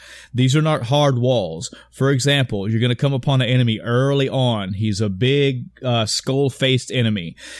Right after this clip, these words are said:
and you will sit there and just pump shot after shot after shot, and you're like, "God, it takes, like, twenty fucking hits to kill this guy." And you can do that.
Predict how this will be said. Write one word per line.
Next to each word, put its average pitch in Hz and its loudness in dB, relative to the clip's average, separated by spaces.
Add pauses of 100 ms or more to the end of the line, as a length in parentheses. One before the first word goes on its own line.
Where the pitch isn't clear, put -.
(140)
and 110 0
you 117 0
will 160 -2
sit - -2
there 120 2
and 107 -2
just 120 -4 (220)
pump - -2
shot 123 -2
after - -6
shot 135 0
after 120 -4
shot, 123 -2
and 113 -4
you're 117 2
like, 113 -4
"God, 131 -6
it 87 -14
takes, 120 -4
like, 117 -4
twenty 151 0
fucking 170 -2
hits 160 0
to 147 -4
kill 202 -4
this 135 -2
guy." 101 -4 (520)
And 107 2
you 123 2
can 175 4
do 214 2
that. 113 -2